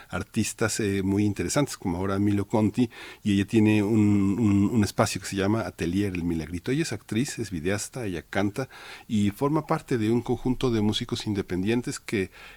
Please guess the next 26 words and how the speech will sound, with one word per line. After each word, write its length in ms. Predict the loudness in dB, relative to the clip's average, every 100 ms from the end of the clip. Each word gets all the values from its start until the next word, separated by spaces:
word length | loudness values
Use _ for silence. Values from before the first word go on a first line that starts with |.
| -8
están 520 | -6 0 2 2 -2
fuera 440 | -6 -4 -2 -2
de 100 | -2
esta 400 | -4 -2 -2 -2
órbita 580 | -2 -4 -2 -4 -4 -4
comercial 580 | -2 -4 -2 -4 -4 -4
y 140 | -8 -8
con 140 | -4 0
una 140 | 0
enorme 580 | 0 0 0 -2 -2 -2
libertad, 460 | -2 -2 -2 -4
como 340 | -4 -6 -4 -2
ahora 260 | -2 -2 -6 -18 -20 -6
Milo, 480 | 4 4 4 2 0
Milo 340 | 0 2 0 0
Conti. 500 | 0 0 -2 -6 -6
Fíjate, 320 | -2 2 6
Milo, 300 | 6 6 2
que 300 | 0 0 -2 -8
yo 240 | -16 -8 -2
he 20 |
tenido 360 | 2 2 2 -2
el 140 | -4 -2
privilegio, 560 | 0 0 0 -2 -2
la 80 | -6
oportunidad 640 | -6 -10 -6 -4 -2 -2